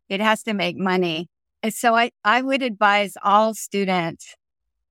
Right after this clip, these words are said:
I do advise all <laughs> students to take business and,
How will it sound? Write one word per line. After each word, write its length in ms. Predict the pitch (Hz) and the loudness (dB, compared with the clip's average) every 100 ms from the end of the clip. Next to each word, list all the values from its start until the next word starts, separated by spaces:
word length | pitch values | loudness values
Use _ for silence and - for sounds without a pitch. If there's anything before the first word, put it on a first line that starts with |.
| - | -6
I 80 | |
do 160 | 185 277 | -2 0
advise 400 | 220 160 151 180 | 0 -2 -8 -8
all 140 | 147 | -12
<laughs> 60 | 170 | -10
students 400 | - 233 214 240 | -10 -8 -6 -6
to 100 | - | -4
take 300 | 302 254 214 | -2 0 -2
business 440 | - 208 220 214 - | -4 -4 -4 -6 -6
and, 280 | 196 180 | -6 -6